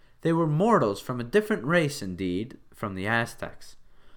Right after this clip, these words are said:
wiser and more valiant, and for this he honored them. "You too," he added with a smile, "may have been told perhaps that I am a god and that I dwell in palaces of gold and silver. But you see it is false.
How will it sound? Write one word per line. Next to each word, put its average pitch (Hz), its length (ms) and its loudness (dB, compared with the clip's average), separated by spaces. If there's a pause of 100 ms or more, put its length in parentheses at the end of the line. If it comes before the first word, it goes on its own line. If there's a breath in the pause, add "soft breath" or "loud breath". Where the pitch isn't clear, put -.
(120)
wiser 208 480 4
and 202 140 0
more 190 140 0
valiant, 127 580 0
and 127 140 0
for 135 160 -4
this 143 320 0
he - 160 -8
honored 101 420 0
them. 67 240 -8 (1900 soft breath)
"You 262 200 4
too," 269 260 4
he 147 140 4
added 101 340 2
with 101 160 -4
a 101 60 -4
smile, 95 640 -4 (440 soft breath)
"may 196 140 2
have 196 180 6
been 151 140 2
told 165 420 4
perhaps 117 360 -2
that 113 200 -2
I - 120 2
am 107 120 -2
a 98 40 -6
god 101 420 4
and 107 140 -4
that 113 100 2
I 113 60 2
dwell 143 360 6
in 117 120 0
palaces 104 520 -4
of 92 160 -12
gold 92 300 -4
and 82 100 -12
silver. - 580 -4 (1000 soft breath)
But 196 140 6
you 135 120 6
see 208 240 2
it 101 100 2
is 90 100 -6
false. - 640 -4